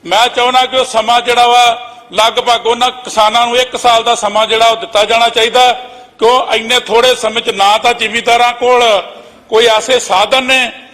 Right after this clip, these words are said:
ਕਿ ਉਹ ਰੇਤ ਇੰਨੀ ਜਲਦੀ ਉਠਾ ਪਾਉਣਗੇ। ਤਾਂ ਜੇ ਉਹਨਾਂ ਨੂੰ ਇੱਕ ਸਾਲ ਦਾ ਸਮਾਂ ਦਿੱਤਾ ਜਾਵੇ, ਤਾਂ ਮੇਰੇ ਖਿਆਲ ਕਿਸਾਨ ਇੱਕ ਸਾਲ ਦੇ ਵਿੱਚ ਆਪਣਾ ਖੇਤ ਜਿਹੜਾ ਉਹ ਸਾਫ਼ ਕਰ ਸਕਦੇ ਨੇ। ਮੈਂ ਤੁਹਾਡੇ ਧਿਆਨ 'ਚ ਗੱਲ ਇਹ ਰੱਖਣੀ ਚਾਹੁੰਦਾ ਸੀਗਾ। ਅਗਲੀ ਗੱਲ ਮੈਂ ਕਰਾਂਗਾ ਤੁਸੀਂ ਬੰਨਾਂ ਦੀ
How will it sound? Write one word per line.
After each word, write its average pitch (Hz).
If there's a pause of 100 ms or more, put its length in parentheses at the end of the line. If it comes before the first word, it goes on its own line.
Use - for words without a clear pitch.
(160)
ਕਿ 233
ਉਹ 240
ਰੇਤ 233
ਇੰਨੀ 240
ਜਲਦੀ 214
ਉਠਾ 196
ਪਾਉਣਗੇ। 240 (520)
ਤਾਂ 233
ਜੇ 247
ਉਹਨਾਂ 254
ਨੂੰ 247
ਇੱਕ 247
ਸਾਲ 254
ਦਾ 254
ਸਮਾਂ 240
ਦਿੱਤਾ 226
ਜਾਵੇ, 208 (400)
ਤਾਂ 226
ਮੇਰੇ 233
ਖਿਆਲ 240
ਕਿਸਾਨ 233
ਇੱਕ 226
ਸਾਲ 226
ਦੇ 226
ਵਿੱਚ 220
ਆਪਣਾ 226
ਖੇਤ 208
ਜਿਹੜਾ 214 (440)
ਉਹ -
ਸਾਫ਼ 214
ਕਰ 214
ਸਕਦੇ 208
ਨੇ। 226 (520)
ਮੈਂ 214
ਤੁਹਾਡੇ 214
ਧਿਆਨ 214
'ਚ 214
ਗੱਲ 214
ਇਹ 226
ਰੱਖਣੀ 202
ਚਾਹੁੰਦਾ 226
ਸੀਗਾ। 208 (480)
ਅਗਲੀ 240
ਗੱਲ 247
ਮੈਂ 254
ਕਰਾਂਗਾ 254
ਤੁਸੀਂ 240
ਬੰਨਾਂ 240
ਦੀ 151